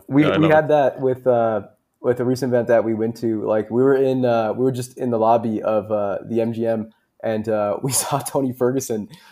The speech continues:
Speaker 1: just walking, and nobody,
Speaker 2: Uh, oh,
Speaker 1: nobody
Speaker 2: really?
Speaker 1: was going up to him. And, and we're like, <laughs> we just, like, ran up to him, and then, uh,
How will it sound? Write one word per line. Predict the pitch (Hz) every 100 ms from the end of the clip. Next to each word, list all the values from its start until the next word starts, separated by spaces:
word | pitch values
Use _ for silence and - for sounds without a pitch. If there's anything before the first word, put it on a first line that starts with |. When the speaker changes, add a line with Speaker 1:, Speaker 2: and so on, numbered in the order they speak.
| _ -
Speaker 1:
just | 123
walking, | 127 135 131
and | 120
nobody, | 127 135 131 123
Speaker 2:
Uh, | 113
oh, | 117
Speaker 1:
nobody | 131 139
Speaker 2:
really? | 110
Speaker 1:
was | 135
going | 127 127
up | 143
to | 151
him. | 131
And, | 120 -
and | 123 120
we're | 127
like, | 123 120 120 - 135
<laughs> | 160
we | 170 165
just, | 160 180
like, | 143
ran | 143 160
up | 156
to | 151
him, | 151 135
and | 135
then, | 131 127 _ _ -
uh, | 120 120 117